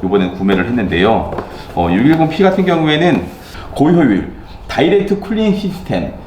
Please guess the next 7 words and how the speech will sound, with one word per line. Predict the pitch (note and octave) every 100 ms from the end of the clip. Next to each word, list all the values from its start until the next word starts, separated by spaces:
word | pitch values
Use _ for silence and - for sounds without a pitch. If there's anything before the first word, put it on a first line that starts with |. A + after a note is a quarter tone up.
| - -
여섯 | G#2 D3+ D3+
개의 | D#3 B2 D3 -
히트파이프가 | - F#3+ E3+ - G2 A#2+ F2 - - - -
씨피유의 | G3+ G#3+ G#3+ G#3
히트 | A3 A3+
스트레이트와 | F#3+ - E3+ - C3+ E3+ F3
직접적으로 | - G#2+ D3+ D#3 B2 B2+ E3 F#3+ -